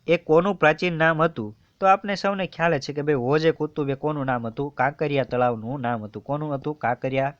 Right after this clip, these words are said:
તળાવનું નામ હતું. કાંકરિયા તળાવની એક્ઝેક્ટ વચ્ચે નગીનાવાડી આવેલું છે. ઉપરથી જે આ, આ કાંકરિયા તળાવ જોઈએ તો એસ બી આઈના લોગો જેવું દેખાય છે. કો-,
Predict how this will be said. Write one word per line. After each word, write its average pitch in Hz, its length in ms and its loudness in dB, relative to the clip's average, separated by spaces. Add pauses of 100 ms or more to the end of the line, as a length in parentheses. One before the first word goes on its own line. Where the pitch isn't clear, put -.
(140)
તળાવનું 123 540 0 (360)
નામ 120 360 0
હતું. 110 300 -12
કાંકરિયા 175 440 2
તળાવની 175 380 2
એક્ઝેક્ટ 151 460 0
વચ્ચે 156 240 -2
નગીનાવાડી 147 640 4
આવેલું 143 200 0
છે. 139 200 -2 (280)
ઉપરથી 180 500 -2
જે 180 140 2
આ, 160 280 4
આ 156 40 2
કાંકરિયા 170 440 2
તળાવ 180 240 6
જોઈએ 170 240 2
તો 160 120 -2
એસ 147 300 0
બી 156 120 0
આઈના 156 180 2
લોગો 135 380 0
જેવું 120 240 -4
દેખાય 113 280 -8
છે. 107 80 -10
કો-, 139 240 -8